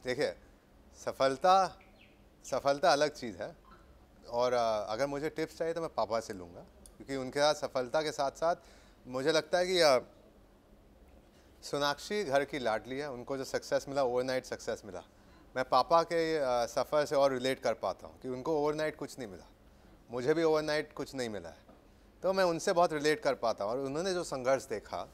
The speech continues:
अगर मैं अपनी तुलना तो कभी करूँगा भी नहीं पहले, और मैं कहता हूँ कि जो भी मतलब कि मुझे काफ़ी बार गुस्सा भी आता है जब मैं सुनता हूँ ना कि कोई एक्टर कहता है कि मेरा संघर्ष था। तुम्हारा संघर्ष क्या था कि तुम एसी की गाड़ी में गए थे स्टूडियो, ये तुम्हारा संघर्ष है?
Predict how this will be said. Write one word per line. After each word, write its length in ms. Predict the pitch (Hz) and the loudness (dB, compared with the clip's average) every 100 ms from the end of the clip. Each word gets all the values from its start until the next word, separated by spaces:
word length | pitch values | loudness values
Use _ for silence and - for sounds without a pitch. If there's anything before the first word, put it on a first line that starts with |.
| - | -8
अगर 240 | 113 131 | -4 -2
मैं 120 | 135 | 0
अपनी 280 | 135 - 151 | 0 0 -6
तुलना 320 | 151 147 147 | -6 -6 -6
तो 100 | 151 - | -6 -6
कभी 180 | 135 123 | -6 -4
करूँगा 380 | 143 120 135 160 | -2 -2 0 0
भी 100 | 143 | 0
नहीं 120 | 123 | -4
पहले, 260 | - 82 - - - - - - | -10 -14 -18 -20 -20 -20 -12 -6
और 60 | |
मैं 180 | 123 139 | 0 2
कहता 340 | 139 135 127 170 | 2 2 2 0
हूँ 80 | |
कि 120 | 165 151 | -2 -4
जो 300 | 101 127 151 | -4 -2 -2
भी 160 | 185 | 0
मतलब 320 | 202 180 185 | 0 4 4
कि 480 | 180 - 180 170 147 113 - - - 127 | 4 2 0 2 0 -4 -14 -20 -14 -6
मुझे 140 | 151 | 0
काफ़ी 260 | 165 156 202 | 2 2 2
बार 100 | 170 | 0
गुस्सा 320 | 120 - 175 | -2 -2 -2
भी 100 | 170 | 0
आता 180 | 160 175 | 0 -2
है 60 | |
जब 60 | 160 | -4
मैं 80 | 156 | -6
सुनता 320 | - 127 180 | -8 -8 -6
हूँ 100 | 196 | -6
ना 60 | |
कि 80 | 185 | -6
कोई 160 | 160 143 | -4 -2
एक्टर 340 | 117 - 139 | -2 -2 -4
कहता 180 | 131 135 | -2 -2
है 80 | 139 | -4
कि 60 | |
मेरा 200 | 120 120 | -4 -4
संघर्ष 540 | 123 - 101 107 131 - | -4 -4 -6 -2 -2 -2
था। 140 | - 85 - - - - - | -16 -20 -20 -20 -20 -18 -6
तुम्हारा 160 | 156 | -4
संघर्ष 400 | 160 143 143 165 | -2 -2 0 0
क्या 160 | - 151 | 0 0
था 100 | 113 | 0
कि 80 | 107 | -4
तुम 140 | 120 | -8
एसी 340 | 120 120 - | -6 -6 -4
की 100 | 156 | -6
गाड़ी 260 | 143 135 143 | 0 0 0
में 120 | 151 | -2
गए 120 | 143 | -4
थे 140 | 117 90 - | -4 -8 -20
स्टूडियो, 360 | - 131 143 117 - | -12 -8 -6 -8 -6
ये 100 | 120 | -6
तुम्हारा 240 | 127 135 139 | -4 -2 -2
संघर्ष 420 | 131 120 165 | -4 -4 -6
है? 80 | - | -6